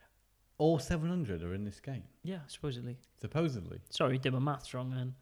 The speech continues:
Speaker 2: Four hundred and thirty Pokemon, not
Speaker 1: Okay.
Speaker 2: three hundred and thirty
Speaker 1: <laughs>
Speaker 2: Pokemon. Yeah, uh, but
Speaker 1: Nobody, no,
Speaker 2: before
Speaker 1: just
Speaker 2: you
Speaker 1: but,
Speaker 2: comment.
Speaker 1: um, yeah, we, we wondered some of the, uh, more, uh, exclusive Pokemon, like, uh, the le-,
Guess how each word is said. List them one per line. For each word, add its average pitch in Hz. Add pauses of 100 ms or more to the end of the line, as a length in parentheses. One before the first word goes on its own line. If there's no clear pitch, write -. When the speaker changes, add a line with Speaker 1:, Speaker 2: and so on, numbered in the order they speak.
(120)
Speaker 2:
Four 156
hundred 123
and 127
thirty 107
Pokemon, 127
not 131
Speaker 1:
Okay. -
Speaker 2:
three 123
hundred 131
and 123
thirty -
Speaker 1:
<laughs> -
Speaker 2:
Pokemon. 123 (420)
Yeah, 190
uh, 151
but 165
Speaker 1:
Nobody, 123 (400)
no, 110
Speaker 2:
before 196
Speaker 1:
just 185
Speaker 2:
you 185
Speaker 1:
but, 170
Speaker 2:
comment. 170
Speaker 1:
um, 120 (560)
yeah, 170
we, 135
we 151
wondered 170
some 156
of 131
the, 120 (220)
uh, 107
more, 113
uh, 107 (160)
exclusive 107
Pokemon, 98
like, 92 (220)
uh, 92
the 92
le-, 98